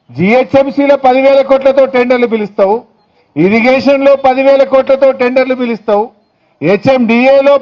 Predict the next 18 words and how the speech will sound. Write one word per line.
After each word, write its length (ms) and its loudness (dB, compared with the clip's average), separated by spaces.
పదివేల 380 0
కోట్లతో 380 2
టెండర్లు 420 -2
పిలుస్తావు, 440 -4
జీహెచ్ఎంసీలో 880 0
ఆరు 200 2
వేల 140 2
కోట్లతో 400 2
టెండర్లు 440 0
పిలుస్తావు. 440 0
ఇట్లా 180 -2
చెప్పుకుంటూ 560 -4
పోతే 300 0
వేల 440 -2
కోట్ల 300 0
రూపాయలు, 420 0
దాదాపు 480 2
యాభై 420 2